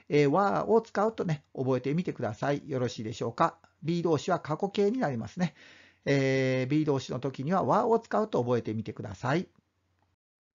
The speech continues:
練習問題です。一時停止ボタンを押して、ご自身で英語を考えてください。括弧に入る語、こちらもご自身で考えてください。それでは答えを見ていきましょう。一番、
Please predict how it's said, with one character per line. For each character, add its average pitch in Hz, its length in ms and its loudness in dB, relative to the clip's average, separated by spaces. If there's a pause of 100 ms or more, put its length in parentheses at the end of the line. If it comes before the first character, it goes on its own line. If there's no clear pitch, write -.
(480)
練 143 200 12
習 185 220 8
問 170 180 6
題 107 160 6
で 104 140 -2
す。 - 320 -18
一 139 240 4
時 156 80 8
停 135 120 6
止 117 140 -2
ボ 113 80 2
タ 107 120 4
ン 101 100 4
を 101 40 2
押 101 80 -4
し - 60 -16
て、 151 280 2
ご 120 100 0
自 120 280 -2
身 120 60 2
で 156 220 6
英 147 60 6
語 196 100 6
を 196 80 4
考 143 140 4 (100)
え 101 100 2
て 87 80 -10
く 107 80 -8
だ 87 100 -10
さ 123 200 2
い。 147 100 2 (720)
括 190 180 0
弧 160 140 2
に 135 80 6
入 110 220 2
る 110 120 2
語、 110 340 4
こ 120 120 -2
ち - 120 -6
ら 165 100 8
も 175 100 2
ご 123 100 2
自 127 260 -4
身 135 60 0
で 196 100 2
考 147 120 0 (120)
え 104 120 2
て - 80 -12
く - 80 -10
だ 95 100 -8
さ 117 200 0
い。 156 120 0 (560)
そ - 140 0
れ 208 60 8
で 214 60 6
は 202 140 6
答 170 260 4
え 190 40 4
を 202 80 4
見 156 100 2
て 123 80 0
い 107 60 -2
き - 100 -14
ま 113 100 -2
し - 140 -8
ょ 110 340 2
う。 - 80 -20
一 - 240 -2
番、 123 260 2